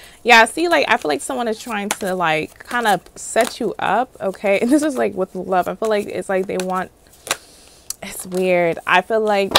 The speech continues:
they want the smoke, and I feel like this person's aggressive and abusive, okay? This person might have a, a fatal attraction. I was getting that in your reading in the summer, I believe. Okay, so this could be that same person. This person have a fatal attraction towards you,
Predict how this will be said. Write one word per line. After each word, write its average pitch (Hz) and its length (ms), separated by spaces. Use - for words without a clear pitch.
they 190 260
want 180 400
the - 120
smoke, 175 500
and 165 120
I 160 60
feel 185 160
like 180 140
this 175 100
person's 175 300
aggressive 170 500
and 170 100
abusive, 165 540
okay? 165 420
This 165 220
person 180 360
might 175 240
have 180 340
a, 165 500
a 180 60
fatal 196 300
attraction. 180 580
I 220 120
was 311 160
getting 220 260
that 190 220
in 196 140
your 180 140
reading 175 560
in 175 120
the 156 100
summer, 226 420
I 226 60
believe. 226 480
Okay, 202 380
so 196 140
this 185 120
could - 140
be 214 60
that 175 160
same 180 320
person. 190 400
This 190 120
person 202 200
have 180 80
a 160 60
fatal 175 300
attraction 175 600
towards 226 340
you, 226 300